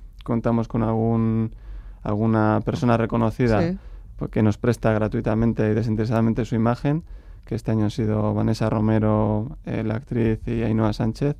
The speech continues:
Speaker 2: Sí, sí.
Speaker 1: Em, y así nos ayuda un poquito, pues, a poner
Speaker 2: Cara.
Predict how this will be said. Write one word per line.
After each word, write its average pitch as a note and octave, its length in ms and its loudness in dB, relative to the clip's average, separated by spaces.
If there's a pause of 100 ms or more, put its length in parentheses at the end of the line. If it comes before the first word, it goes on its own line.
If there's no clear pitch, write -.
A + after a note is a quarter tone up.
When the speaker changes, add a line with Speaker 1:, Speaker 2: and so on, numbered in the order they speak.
Speaker 2:
Sí, E3+ 220 -4
sí. A3 200 -4 (320)
Speaker 1:
Em, G2+ 640 0 (160)
y G#2+ 260 0
así A2 220 -2
nos A2 140 2
ayuda A2+ 200 4
un A2+ 60 2
poquito, A#2+ 340 0
pues, B2+ 160 -2
a A#2 80 0
poner A2+ 540 2 (200)
Speaker 2:
Cara. E3+ 340 0